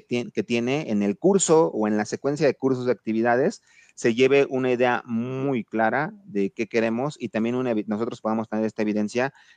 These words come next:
de qué estamos, eh, de, de qué estamos esperando.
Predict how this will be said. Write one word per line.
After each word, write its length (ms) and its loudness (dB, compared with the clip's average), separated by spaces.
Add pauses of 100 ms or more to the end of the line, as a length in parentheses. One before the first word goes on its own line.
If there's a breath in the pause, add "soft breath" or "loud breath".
de 280 0
qué 140 6
estamos, 560 -2
eh, 640 -4 (1200)
de, 160 -8
de 160 -2
qué 80 0
estamos 300 0
esperando. 480 -2